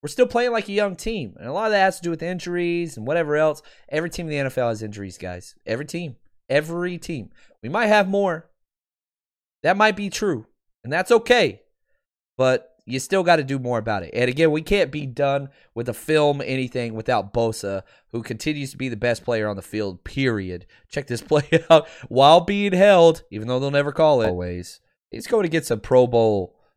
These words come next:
left tackle, by the way. Like, just want everybody to understand that and just slips him. I mean, shoot, I don't know about y'all,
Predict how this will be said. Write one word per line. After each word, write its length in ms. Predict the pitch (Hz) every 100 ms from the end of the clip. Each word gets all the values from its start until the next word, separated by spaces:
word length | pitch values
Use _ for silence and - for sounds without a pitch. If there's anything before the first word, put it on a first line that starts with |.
| -
left 220 | 110 -
tackle, 320 | 107 101 90
by 180 | 85 87
the 100 | 85
way. 300 | 87 87 87 _ _ _
Like, 200 | 90 90
just 200 | 107 131
want 180 | 156 139
everybody 340 | 113 110 107 101
to 40 |
understand 500 | 90 - 92 92 90
that 200 | 85 - _ - _ -
and 80 | 101
just 180 | 107
slips 340 | - 113 110 -
him. 200 | 85 82 _ _ _ _ _ -
I 20 |
mean, 300 | 92 90 87
shoot, 320 | 82 - 107 95
I 80 |
don't 120 | 135 147
know 100 | 131
about 300 | 127 117 127
y'all, 440 | 131 107 98